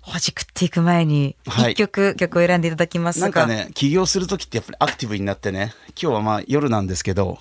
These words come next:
Speaker 2: こうアクティブになってもらいたいなっていう部分と、
Speaker 1: はい、はい。
Speaker 2: やっぱり大切なのって軽快さなんです。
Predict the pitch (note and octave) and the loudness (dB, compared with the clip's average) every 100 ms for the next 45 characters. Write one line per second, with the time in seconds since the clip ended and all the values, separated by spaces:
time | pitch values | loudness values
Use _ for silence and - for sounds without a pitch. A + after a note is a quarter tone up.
0 | - A2+ A#2 - G#2 G2 G2+ - G2+ G2+ | -6 -2 -2 -2 -4 -2 -2 -2 -2 -2
1 | F#2 G2 F#2+ F2+ F#2+ - F#2+ F2 F#2+ - | 0 -2 -2 -4 -2 0 0 0 -2 -2
2 | - - - - - - - - G3 G3+ | -10 -20 -20 -10 -4 -2 -2 2 0 0
3 | - F3+ D3 - - - D3 B2+ A#2+ G#2+ | -2 2 2 0 -8 0 0 2 0 0
4 | G2+ G2 - - | 0 0 -4 -16